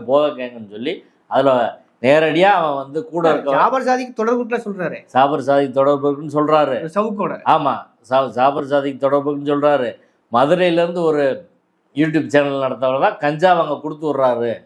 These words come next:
Speaker 1: அப்படின்னு சொல்றாரு. நேரடியா கஞ்சா எடுத்துட்டு அங்க உளர்றது, அவன் தலை சு-, தலையை கீழே போடுறது எல்லா விஷயத்தையும் வீடியோல நேரடியா வந்து போட்டிருக்கிறாங்க.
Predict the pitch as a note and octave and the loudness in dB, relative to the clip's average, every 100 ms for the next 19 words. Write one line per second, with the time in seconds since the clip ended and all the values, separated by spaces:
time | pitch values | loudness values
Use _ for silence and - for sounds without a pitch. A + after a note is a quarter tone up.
0 | _ A2+ A2 D3 D3 D3 D3 D3+ A#2+ G2 | _ -8 -4 -6 -2 0 2 2 0 -6
1 | _ _ _ - D#3 F#3 F#3 G3 D3+ D3 | _ _ _ 0 2 4 4 2 0 -2
2 | D#3 F3 D3 D3+ E3 C3 A#2+ C#3 D#3+ D#3+ | 2 2 2 -4 -6 -4 -2 2 2 2
3 | C3+ B2+ C#3+ B2+ A2 C3 D3 D3 B2 A#2 | -4 -4 -4 -4 -6 -4 -4 -6 -8 -8
4 | A2 G2+ - C3 D3 C3+ C#3+ B2+ A2+ B2 | -10 -14 -4 2 2 2 -2 -2 -2 -4
5 | C#3 B2 B2+ A#2+ C#3+ E3 E3 B2 C#3 C#3 | -2 0 0 0 -8 -8 -10 -4 2 2
6 | A#2+ A#2 A2 A#2+ A#2 G2+ G#2+ A#2+ G2 - | 2 -2 -2 0 -2 -2 -2 -2 -2 -4
7 | C3 B2+ F#2+ F2+ E2+ | -2 -2 -4 -8 -10